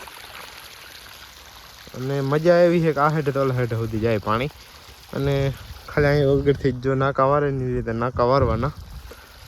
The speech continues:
પાણી અહીંથી ઓલા હેઠે સુધી એમને વહી જાય. ચાલો, હવે આપણે ઘરે જઈએ અને શું બનાવ્યું છે જમવાનું એ જોઈ.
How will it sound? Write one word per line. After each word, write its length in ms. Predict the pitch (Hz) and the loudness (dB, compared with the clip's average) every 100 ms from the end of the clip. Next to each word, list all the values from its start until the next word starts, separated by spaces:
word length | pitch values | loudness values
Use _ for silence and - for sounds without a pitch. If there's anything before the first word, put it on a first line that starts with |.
| - - - - - - - - - - | -18 -14 -14 -16 -20 -20 -20 -20 -18 -8
પાણી 220 | 127 131 | -2 2
અહીંથી 240 | 131 131 | 4 6
ઓલા 240 | 135 139 127 | 6 8 6
હેઠે 200 | 131 127 | 4 2
સુધી 220 | 123 123 | 2 2
એમને 200 | 135 135 | 0 0
વહી 320 | 110 117 110 | 0 0 0
જાય. 120 | 107 139 - - - - - - - - - - - | -2 -6 -10 -16 -12 -10 -8 -6 -6 -6 -8 -10 -6
ચાલો, 280 | 123 165 | -2 0
હવે 120 | 175 170 | 2 2
આપણે 200 | 165 147 | 0 0
ઘરે 220 | 151 151 | 2 2
જઈએ 240 | 151 156 | 2 -2
અને 160 | 147 139 | -2 -4
શું 220 | - 143 | -4 -8
બનાવ્યું 280 | 139 143 143 | -6 -6 -6
છે 160 | - | -8
જમવાનું 420 | 120 131 143 139 135 | -10 -6 -4 -4 -6
એ 60 | |
જોઈ. 200 | 131 151 | -2 -2